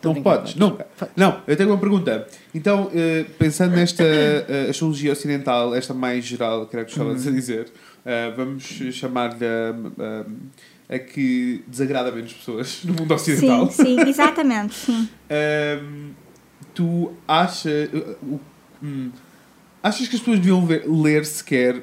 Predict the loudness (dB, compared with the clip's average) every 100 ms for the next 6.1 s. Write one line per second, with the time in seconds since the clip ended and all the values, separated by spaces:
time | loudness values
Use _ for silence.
0 | -4 -4 -4 -4 -4 -4 -4 -2 -4 -8
1 | -10 -4 0 0 0 -2 -4 -8 -18 -20
2 | _ -4 -2 0 0 2 0 0 -2 -4
3 | 0 2 2 2 0 0 2 2 2 -2
4 | -4 -10 -20 -20 -20 -8 0 4 6 6
5 | 4 2 0 -2 -6 -2 0 0 0 -2
6 | -4